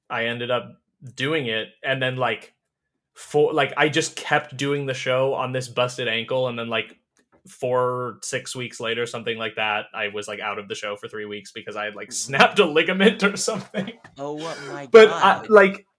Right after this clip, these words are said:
Speaker 1: it was, and my debut was on nine eleven. So, like, there was just, there were so many things
Speaker 2: Oh.
Speaker 1: happening, but, like,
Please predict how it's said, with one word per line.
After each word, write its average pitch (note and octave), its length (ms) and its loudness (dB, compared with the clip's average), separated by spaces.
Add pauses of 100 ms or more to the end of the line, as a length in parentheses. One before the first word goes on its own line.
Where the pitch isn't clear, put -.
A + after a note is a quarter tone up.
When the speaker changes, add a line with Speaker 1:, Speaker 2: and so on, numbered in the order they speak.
(140)
Speaker 1:
it G#3+ 260 8
was, G3+ 460 4 (160)
and A#3 260 6
my G#3+ 160 6
debut E3+ 380 0
was D3+ 140 2
on C3+ 120 0
nine A#2+ 160 -2
eleven. G2 280 -8 (300)
So, G3+ 160 6
like, F#3 240 6
there G#3 120 12
was G3+ 160 8
just, G3 160 0
there G#3+ 120 10
were G3+ 120 6
so G#3+ 360 4
many A3+ 280 4
things F3+ 340 0
Speaker 2:
Oh. F#3 40 -4
Speaker 1:
happening, F3+ 680 0 (460)
but, F3+ 240 4
like, E3 380 4